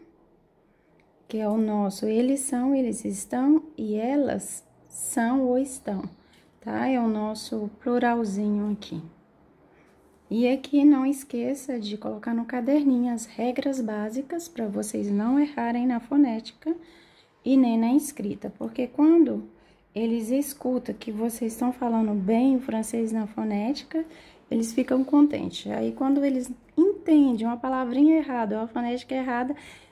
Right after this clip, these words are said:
vocês podem ouvir eles repetindo pra que vocês entendam que a fonética é aquela. É assim que funciona quando vocês vão pra um país francofone, tá bom? Um país que fala francês. Então,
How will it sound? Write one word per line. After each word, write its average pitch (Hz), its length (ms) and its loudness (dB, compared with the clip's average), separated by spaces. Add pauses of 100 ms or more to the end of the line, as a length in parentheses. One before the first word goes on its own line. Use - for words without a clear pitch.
(180)
vocês 240 360 -2
podem 247 360 2
ouvir 247 240 0
eles 254 260 2
repetindo 302 1080 4
pra 294 180 -2
que 269 120 -10
vocês 240 500 -4
entendam 285 560 4
que 262 100 -4
a 254 60 -2
fonética 226 680 -2
é 226 140 -4
aquela. 233 480 -6 (480)
É 214 120 -2
assim 214 300 -2
que 269 140 0
funciona 262 560 2
quando 247 280 -4
vocês 226 360 -6
vão 220 180 -4
pra 233 160 -4
um 247 60 0
país 240 720 -2
francofone, 226 920 -2 (640)
tá 208 100 -8
bom? 233 280 2
Um 294 60 8
país 226 360 -2
que 240 140 -6
fala 226 400 -6
francês. 240 880 -6 (680)
Então, 240 540 2